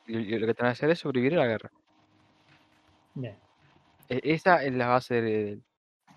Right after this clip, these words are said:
Speaker 1: del juego.
Speaker 2: Así es.
Speaker 1: El juego, dos D, puzzle, acción-aventura, supervivencia, sandbox. Eso, tiene un poco de todo. Lo cual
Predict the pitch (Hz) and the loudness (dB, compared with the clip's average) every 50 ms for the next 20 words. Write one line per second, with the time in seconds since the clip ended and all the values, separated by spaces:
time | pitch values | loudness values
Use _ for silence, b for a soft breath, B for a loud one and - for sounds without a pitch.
0 | _ - 110 - - 107 101 98 - _ _ _ _ _ _ _ _ _ _ _ | _ -10 -8 -6 -4 -4 -4 -4 -8 _ _ _ _ _ _ _ _ _ _ _
1 | _ _ _ _ _ _ _ _ _ _ _ _ _ _ _ - 135 123 - 135 | _ _ _ _ _ _ _ _ _ _ _ _ _ _ _ -10 -8 -8 -8 -8
2 | 117 120 139 - - _ _ _ _ _ _ _ - - 135 - - 175 156 127 | -10 -10 -12 -14 -16 _ _ _ _ _ _ _ -10 -8 -8 2 6 6 8 8
3 | 110 104 - _ _ _ - 139 147 175 170 165 185 190 220 - _ _ _ _ | 6 2 -2 _ _ _ 0 4 4 6 6 6 4 2 2 -2 _ _ _ _
4 | _ _ _ _ _ _ _ _ _ - - - _ _ _ _ - 170 175 160 | _ _ _ _ _ _ _ _ _ -20 -20 -20 _ _ _ _ 6 8 8 8
5 | 156 165 170 180 - _ _ _ _ - 113 - - 139 127 123 120 117 117 135 | 6 4 2 0 -2 _ _ _ _ -8 -8 -4 -2 -2 0 0 0 0 0 0
6 | 131 127 127 - _ _ _ _ _ _ _ - - - - _ _ _ _ _ | 0 0 0 -2 _ _ _ _ _ _ _ -20 -20 -20 -20 _ _ _ _ _
7 | _ _ _ - - - - 110 110 113 120 117 113 - 117 110 - _ _ _ | _ _ _ -14 -10 -6 -2 0 2 4 4 2 2 0 -4 -6 -6 _ _ _
8 | _ _ _ _ _ _ _ _ _ _ _ - 113 107 110 104 107 104 - - | _ _ _ _ _ _ _ _ _ _ _ -2 0 0 0 -2 -4 -4 -6 -10
9 | - _ _ _ _ _ _ _ - 120 117 127 113 - _ - 131 120 - _ | -20 _ _ _ _ _ _ _ -8 -6 -6 -6 -8 -8 _ -14 -14 -14 -14 _
10 | - - - 147 156 147 - 151 143 - 139 120 123 110 104 101 - _ _ _ | -8 -4 -2 -2 -2 -2 -2 -2 0 2 2 4 4 2 0 0 -4 _ _ _
11 | _ _ _ _ _ _ _ - - _ - - - 113 107 120 127 131 120 | _ _ _ _ _ _ _ -20 -20 _ -12 -4 -2 0 2 4 4 2 0